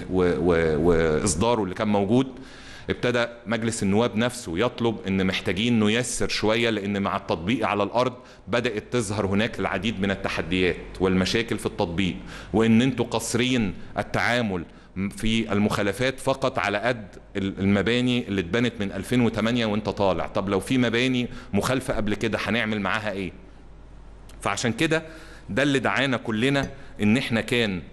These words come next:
بعد محاولات التفعيل اللي احنا هنا بقولها من ابريل ألفين وتسعتاشر لغايه بدايه عام عشرين عشرين ومش قادرين ان احنا نستفيد بهذا القانون اللي كان هدفه ان هو يعمل ايقاف لنزيف البناء المخالف،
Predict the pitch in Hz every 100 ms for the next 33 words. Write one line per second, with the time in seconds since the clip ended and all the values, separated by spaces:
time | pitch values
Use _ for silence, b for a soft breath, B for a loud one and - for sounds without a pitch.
0 | - - - - - - - 120 117 113
1 | 110 117 117 117 156 143 - 117 98 120
2 | 120 80 - - - 92 - 107 117 117
3 | 101 113 107 101 92 95 90 113 123 101
4 | 92 127 127 120 101 95 120 120 - -
5 | - - - B B B 90 101 127 117
6 | 101 113 123 120 95 123 107 101 117 127
7 | 117 110 120 110 85 71 B B 98 107
8 | - 95 113 143 131 107 117 117 101 -
9 | 98 123 113 101 123 120 - 107 117 117
10 | 98 104 104 131 113 143 127 - - -
11 | B B 98 101 110 127 117 127 117 107
12 | 101 - - - - - - - - -
13 | - 110 110 135 143 - 107 104 98 123
14 | 104 87 104 117 101 90 - 139 147 151